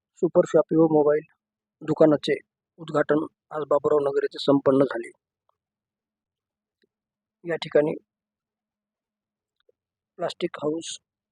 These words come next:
जनरल स्टोअर्स, गिफ्ट आर्टिकल्स, स्पोर्ट्स टॉयज, क्रॉकरी, बर्थडे, डेकोरेशन हाऊस, कीपिंग मटेरियल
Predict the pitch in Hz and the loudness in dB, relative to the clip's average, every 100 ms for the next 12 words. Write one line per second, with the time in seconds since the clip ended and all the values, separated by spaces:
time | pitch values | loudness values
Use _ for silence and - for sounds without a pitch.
0 | - 147 151 160 151 - 147 143 - - | -14 -8 -6 -4 -4 0 0 0 -6 -20
1 | _ _ _ _ _ - 165 - 156 - | _ _ _ _ _ -16 -8 2 2 2
2 | - - - - _ _ _ _ _ _ | -4 -8 -8 -20 _ _ _ _ _ _
3 | _ _ _ - - 165 156 - - - | _ _ _ -20 -6 2 2 0 -4 2
4 | 147 151 143 - _ _ _ _ _ _ | 2 2 -8 -20 _ _ _ _ _ _
5 | _ _ _ _ - 151 143 - 151 - | _ _ _ _ -8 -6 -2 0 -2 -4
6 | _ _ _ _ _ 160 - 143 151 - | _ _ _ _ _ -10 -10 -2 -2 -2
7 | _ _ _ _ _ - 151 156 147 160 | _ _ _ _ _ -8 0 2 2 0
8 | 123 135 147 - - _ _ - - 180 | 0 0 -2 -12 -20 _ _ -20 -12 -10
9 | 156 - _ _ _ _ _ _ _ _ | -10 -16 _ _ _ _ _ _ _ _
10 | _ 165 156 160 151 | _ -6 -2 0 0